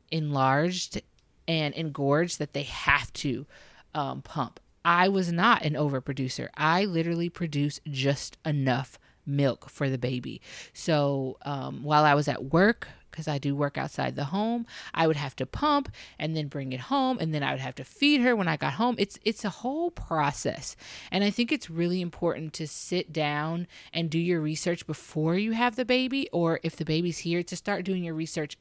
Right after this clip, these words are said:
now so that you understand that it is a full-time job. Breastfeeding is a full-time job.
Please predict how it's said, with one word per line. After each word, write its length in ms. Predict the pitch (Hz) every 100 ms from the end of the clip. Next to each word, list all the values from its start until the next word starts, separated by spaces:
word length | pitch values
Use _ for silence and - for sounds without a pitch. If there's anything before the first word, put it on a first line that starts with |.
| -
now 600 | 147 143 135 151 202 226 - -
so 140 | - 190
that 140 | 185
you 100 | 185
understand 560 | 185 185 - 180 175 170
that 120 | 151
it 180 | 160 233
is 260 | 359 294 -
a 80 | 160
full-time 680 | - 165 160 156 151 139 131
job. 320 | 127 101 82 _ _ _ _ _ _ _ _ _ _ -
Breastfeeding 640 | 170 233 - 294 294 285
is 180 | 165 -
a 60 | 143
full-time 1160 | - - 165 165 160 - - 160 147 143 143
job. 400 | 143 139 123 123